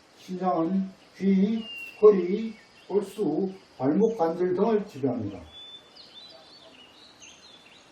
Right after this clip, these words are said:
마지막으로 히 소리는 삼초의 객기를 없애주는데,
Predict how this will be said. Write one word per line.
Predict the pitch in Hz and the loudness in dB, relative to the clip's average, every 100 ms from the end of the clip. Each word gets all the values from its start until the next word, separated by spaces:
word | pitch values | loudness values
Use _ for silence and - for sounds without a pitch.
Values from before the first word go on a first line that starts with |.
| - - - - - 131 | -20 -20 -20 -20 -12 -2
마지막으로 | 143 151 185 175 147 147 160 - - - - | 0 2 0 2 6 6 4 -6 -18 -20 -12
히 | 220 247 | 0 4
소리는 | 247 208 185 156 156 190 | 6 4 4 4 2 2
삼초의 | - - 185 190 214 190 | -6 -12 -10 0 2 2
객기를 | 208 208 247 208 170 | -2 0 2 4 2
없애주는데, | 156 131 131 127 120 147 | 0 2 4 4 4 0